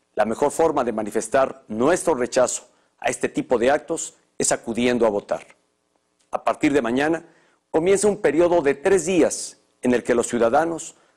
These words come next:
podremos reflexionar sobre las propuestas que nos han planteado las y los candidatos. Tendremos la oportunidad de platicar con nuestros familiares y amigos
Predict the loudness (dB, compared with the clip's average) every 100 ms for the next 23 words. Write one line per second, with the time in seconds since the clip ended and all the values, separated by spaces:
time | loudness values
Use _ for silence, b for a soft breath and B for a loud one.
0 | b 0 2 2 2 0 0 -2 -2 0
1 | 0 0 0 0 0 0 -4 2 2 2
2 | 2 0 0 -8 _ -2 -2 0 -2 0
3 | -2 0 2 2 0 -6 b b -6 -2
4 | 0 -2 -2 -2 -2 -4 -2 -4 -4 -8
5 | -20 -20 _ _ _ _ _ _ -2 0
6 | 2 2 2 2 0 -2 -4 -2 2 2
7 | 2 -2 -4 -4 -2 2 2 0 -4 -2
8 | -2 -2 -2 2 2 4 2 -2 -6 -8
9 | -2 0 2 2 0 -2